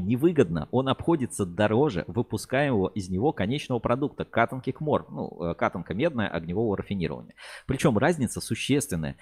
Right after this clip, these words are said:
Речь идёт о десятках тысяч рублей с тонны. Проблема постепенно накапливалась в течение первого полугодия и в июле достигала апогея, продолжает Третьяков.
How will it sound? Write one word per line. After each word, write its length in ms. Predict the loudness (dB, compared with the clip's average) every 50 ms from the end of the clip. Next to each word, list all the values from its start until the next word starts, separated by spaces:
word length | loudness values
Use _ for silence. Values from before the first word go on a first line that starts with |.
| -14 _ -2
Речь 320 | 2 4 4 4 4 2
идёт 340 | 2 4 6 4 4 2 0 0
о 100 | 0 0
десятках 680 | 0 -2 -4 -2 2 4 4 4 4 0 -4 -8 -8 -4
тысяч 400 | -2 -2 -2 -2 -4 -8 -6 -4
рублей 340 | -4 -2 0 2 2 2 0
с 100 | 0 0
тонны. 420 | 2 2 2 2 0 -4 -6 -10 _ _ _ _ -4
Проблема 420 | 0 0 2 4 4 4 4 2 0
постепенно 520 | -2 -6 -6 -4 -2 0 0 2 2 2
накапливалась 560 | 0 0 4 4 4 4 4 2 2 0 0
в 40 | -4
течение 340 | -8 -2 -2 0 2 2 2
первого 340 | 4 4 4 6 6 4 2
полугодия 540 | 2 0 0 0 4 4 4 6 6 2
и 160 | 2 2 0 2
в 100 | 4 2
июле 300 | 4 4 2 2 2 0
достигала 480 | 0 -4 -4 -4 2 4 4 4 4
апогея, 560 | 2 -2 -2 0 0 0 2 2 2 2 2
продолжает 400 | 2 -2 -4 -4 -2 0 -2 -2
Третьяков. 420 | -2 -6 -6 -6 -4 -2 -2 -4